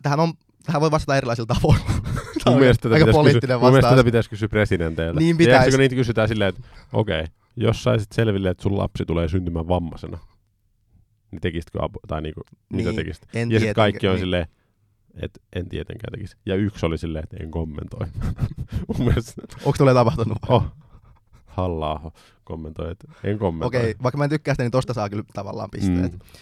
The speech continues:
Speaker 1: Mut okei, kun tähän, tää kysymys on siinä mielessä tämmönen niin kun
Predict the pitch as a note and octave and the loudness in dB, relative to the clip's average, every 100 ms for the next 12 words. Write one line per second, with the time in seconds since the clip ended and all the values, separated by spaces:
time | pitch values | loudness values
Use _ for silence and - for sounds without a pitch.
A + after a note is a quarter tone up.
0 | - F3+ A3 F#3 A2 - - - - - | -6 2 4 4 0 -6 -20 -20 -20 -20
1 | _ _ _ _ - - - - - C3+ | _ _ _ _ -14 -12 -12 -14 -8 -2
2 | G3+ G#3+ D#3+ F#3 G3+ G3+ F#3 E3+ E3 D#3+ | -2 -4 -4 -2 -2 -2 0 0 0 0
3 | D3+ C#3+ C3 B2 B2 A#2 A#2 | 0 -2 -2 -2 -2 -4 -4